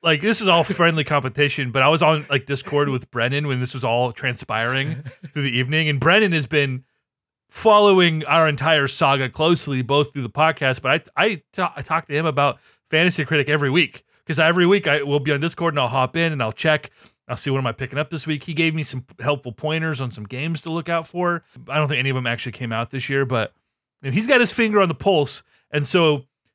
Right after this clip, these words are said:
Speaker 1: for him to be there as, as my world collapsed on New Year's Eve in the final hours. <laughs> Anyway, okay, okay. Nick, get us into this, and then we can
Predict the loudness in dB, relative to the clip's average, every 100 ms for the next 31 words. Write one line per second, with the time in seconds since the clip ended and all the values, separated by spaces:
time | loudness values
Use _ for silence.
0 | _ 0 2 4 2 2 2 4 4 4
1 | 2 0 _ _ 2 4 2 -4 2 4
2 | 4 2 2 2 4 4 4 2 0 0
3 | 4 4 2 -2 -8 -8 -12 _ -6 -4
4 | 0 0 2 0 0 0 0 -2 -6 _
5 | _ _ _ 2 4 4 4 4 6 6
6 | 6 6 4 4 4 6 4 4 2 0
7 | 2 2 2 _ -14 -10 -6 0 0 -2
8 | -12 _ _ _ _ -20 -20 0 2 2
9 | -2 2 4 4 2 -2 0 2 0 -2
10 | -2 0 0 -2 -4 -6